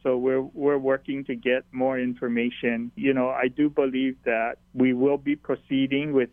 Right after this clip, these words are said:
ending the e-, eviction moratorium here. We do have rent assistance programs available in every county, and, you know, would certainly encourage a tenant or a landlord ha-, who ha-, has a tenant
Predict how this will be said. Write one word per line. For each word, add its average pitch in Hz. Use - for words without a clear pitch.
ending 135
the 123
e-, 123
eviction 127
moratorium 120
here. 123
We 131
do 151
have 139
rent 135
assistance 135
programs 123
available 120
in 113
every 131
county, 117
and, 113
you 120
know, 107
would 131
certainly 151
encourage 123
a 135
tenant 156
or 123
a 117
landlord 123
ha-, 123
who 117
ha-, 135
has 156
a 139
tenant 127